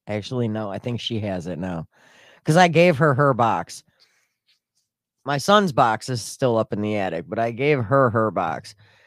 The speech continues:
with all, like, her report cards and stuff like that in it. So she has hers. I figured, <laughs> "You're moving, take it with you.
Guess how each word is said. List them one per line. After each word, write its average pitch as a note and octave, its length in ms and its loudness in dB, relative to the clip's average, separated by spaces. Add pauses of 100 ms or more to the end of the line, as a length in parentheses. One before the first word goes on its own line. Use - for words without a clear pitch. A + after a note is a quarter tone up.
(400)
with C#3+ 220 0
all, A#2 260 2
like, A#2 300 -4
her C3 160 -4
report B2+ 460 -2
cards A2+ 400 0
and A#2 160 -4
stuff - 240 -6
like A2+ 180 -6
that G#2 240 -2
in G#2 140 -4
it. G#2 220 -6 (120)
So G#2 340 -6
she C#3+ 240 -6
has A#2+ 340 -4
hers. F2+ 420 -6 (760)
I A#2 100 -2
figured, A2+ 460 -6
<laughs> - 40 -8
"You're F#3+ 240 4
moving, D3+ 440 2
take C3+ 220 0
it C3+ 80 -2
with A2 220 -2
you. A2 240 -4